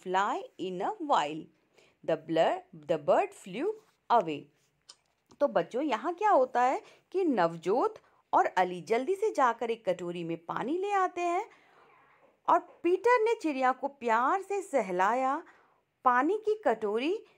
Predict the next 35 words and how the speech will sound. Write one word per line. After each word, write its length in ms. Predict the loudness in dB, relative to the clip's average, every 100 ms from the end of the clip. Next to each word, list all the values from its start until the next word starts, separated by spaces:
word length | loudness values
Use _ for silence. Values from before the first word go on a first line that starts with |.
| _ _
चिड़िया 360 | -8 -4 -2 -2
की 160 | -2
चोंच 360 | -4 -4 -4 -6
के 120 | -10
पास 380 | -2 0 0 0
लगाई 380 | 0 2 2 0
गई। 240 | -2 -4 -6 _ _ -4
चिड़िया 300 | -2 0 -2
ने 120 | -2
थोड़ा 500 | -6 -2 2 4 2
सा 140 | 0
पानी 360 | 0 0 0 -4
पिया। 320 | -8 -2 -2
पानी 380 | 0 -2 -2 -4
पीकर 460 | -8 -12 -6 -6 -6 -20 -8
वो 120 | -2
धीरे-धीरे 760 | -2 -2 -2 -2 -2 -2 -2 -2
अपने 240 | -2 -4
पंख 300 | -2 -2 -2
फड़फड़ाने 680 | -4 -4 -2 -4 -2 -2 0
लगी। 380 | 0 0 -2 -6 -10 _ -10
नवजोत 680 | 0 2 2 0 0 0 -2
ने 80 | -8
सभी 420 | -6 0 0 0
बच्चों 380 | 2 0 0 -8
को 140 | -6
पीछे 440 | -6 -2 0 0 0
हटने 360 | 0 0 -2
के 200 | -4 -4
लिए 160 | -4 -4
कहा 400 | -2 -2 0 -4 -8 -20 _ -4
और 280 | 0 2 2
उन्होंने 300 | 0 -2 -4
क्या 280 | -4 0 0
देखा? 480 | -2 -4 0 -2